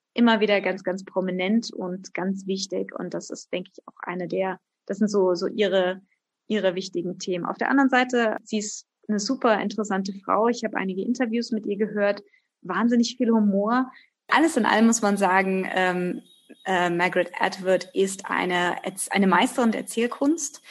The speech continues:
Sie hat's wirklich geschafft, seit den Sechzigern präsent zu sein und zu veröffentlichen, immer wieder, immer wieder bis heute. Und da muss man wirklich sagen,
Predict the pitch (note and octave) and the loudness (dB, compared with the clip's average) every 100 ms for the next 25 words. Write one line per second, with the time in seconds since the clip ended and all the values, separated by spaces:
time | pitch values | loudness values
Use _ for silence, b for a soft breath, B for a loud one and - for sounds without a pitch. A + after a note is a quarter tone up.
0 | B B G#3 G#3 - - B3+ A#3 - A#3 | B B 2 2 0 -2 -4 -4 -2 -4
1 | A#3+ - - D2 B3 B3+ A#3 A#3 A3+ F#3 | -4 -4 -2 -2 0 4 4 4 0 -6
2 | F3 G3 - - A#3+ B3 B3+ C4 - B3+ | 0 0 0 -2 -2 2 2 0 0 2
3 | A#3+ B3+ B3+ B3 A#3+ A#3 B3 B3 G#3+ A3 | 4 2 2 -2 0 2 0 0 2 0
4 | G#3+ G#3+ G#3 - B3+ - C4 B3 B3 A#3+ | 0 -4 -2 -2 0 0 0 0 2 0
5 | B3 C4+ B3+ A3+ A3 G3+ A3 G#3+ G3+ G3 | 4 6 6 4 0 2 2 0 2 0
6 | F#3 - G#3 - F#3+ F#3+ - - F3+ F#3 | 0 0 -2 0 0 0 -2 -6 -4 -2
7 | F3+ F#3 F#3+ F#3+ F#3+ G3+ F#3 F#3+ F3+ F3+ | -2 -4 -4 -4 -6 -6 -2 -2 -2 -6